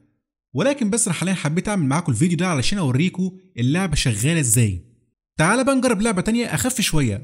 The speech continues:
علشان برضو لازم تبقى عارف إن جي تي اي لعبة تقيلة جدًا، وإن مش كل الألعاب هتشتغل بالجودة أو الأداء الوحش ده.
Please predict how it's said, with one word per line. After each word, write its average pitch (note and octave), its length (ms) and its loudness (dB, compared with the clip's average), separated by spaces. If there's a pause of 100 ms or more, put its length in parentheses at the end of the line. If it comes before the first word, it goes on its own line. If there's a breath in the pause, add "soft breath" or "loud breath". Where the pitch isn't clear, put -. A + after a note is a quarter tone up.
علشان C#3+ 360 8
برضو A3+ 220 0
لازم G#3 140 0
تبقى B2 300 0
عارف G3 240 0
إن B2 80 2
جي A#2+ 160 2
تي F#3 120 -2
اي F3+ 220 0
لعبة D#3+ 220 -2
تقيلة F3 260 -4
جدًا، G#2+ 420 -4 (440)
وإن C#3+ 240 4
مش D3+ 200 4
كل C#4 160 2
الألعاب D3+ 380 2
هتشتغل F#3+ 460 4
بالجودة D#3+ 500 0
أو C3+ 160 0
الأداء B2+ 300 0
الوحش B2+ 320 0
ده. G2+ 160 0